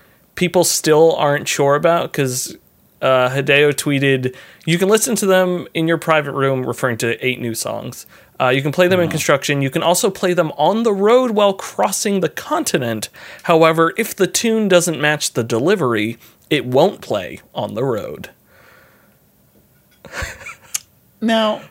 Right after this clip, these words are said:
Speaker 1: So you're supposed to remember what songs played during what deliveries, and then you can still play them again?
Speaker 2: Yeah.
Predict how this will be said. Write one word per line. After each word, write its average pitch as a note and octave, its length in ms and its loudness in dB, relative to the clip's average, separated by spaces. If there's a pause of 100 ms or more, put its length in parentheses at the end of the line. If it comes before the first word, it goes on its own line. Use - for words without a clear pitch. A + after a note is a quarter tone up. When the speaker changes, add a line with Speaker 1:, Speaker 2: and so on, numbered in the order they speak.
(120)
Speaker 1:
So - 140 -2
you're A#3+ 120 2
supposed E4 280 0
to B3 80 -2
remember A3+ 300 6
what E3+ 300 4
songs F#3 420 2
played D#3+ 240 0
during D3+ 280 2
what C#3 240 2
deliveries, D#3+ 760 0
and D3 120 -2
then C#3+ 140 -2
you C3 60 -6
can C#3 120 0
still C3+ 260 -2
play C3 260 0
them D#3 140 -2
again? F3 280 2
Speaker 2:
Yeah. G#3 400 2